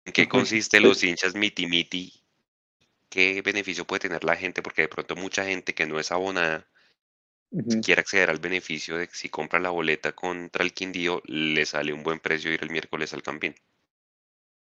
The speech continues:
Speaker 2: Eh, sí, pero esto lo hicimos, eh, para el partido del Quindío del cuadrangular.
Speaker 1: Ah, no este. No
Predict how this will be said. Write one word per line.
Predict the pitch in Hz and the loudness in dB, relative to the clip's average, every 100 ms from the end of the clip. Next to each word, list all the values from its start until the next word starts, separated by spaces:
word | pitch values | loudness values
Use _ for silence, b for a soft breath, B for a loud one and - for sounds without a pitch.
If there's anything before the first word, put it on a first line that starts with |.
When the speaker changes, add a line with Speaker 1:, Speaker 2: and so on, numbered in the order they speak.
| _ _ _ _ _ - | _ _ _ _ _ 10
Speaker 2:
Eh, | 123 120 120 117 117 | 12 12 12 12 10
sí, | - 135 127 - | 8 10 10 10
pero | 135 135 | 12 12
esto | 131 151 | 12 10
lo | 156 | 6
hicimos, | 156 131 123 180 - - - | 6 2 0 -2 -6 -8 -2
eh, | 131 | 0
para | 123 - 123 | 4 6 6
el | 120 117 | 4 0
partido | 107 110 - 120 120 127 - _ _ _ - | -4 -4 0 2 4 2 0 _ _ _ -10
del | 110 120 113 | 4 6 6
Quindío | - 117 110 110 117 | 2 2 6 10 12
del | 135 131 | 12 12
cuadrangular. | 123 117 107 107 101 117 110 - - _ _ _ _ _ - | 12 12 12 8 10 10 10 6 -10 _ _ _ _ _ 0
Speaker 1:
Ah, | 104 | 2
no | 92 | 2
este. | 90 - | 0 -4
No | 78 | -6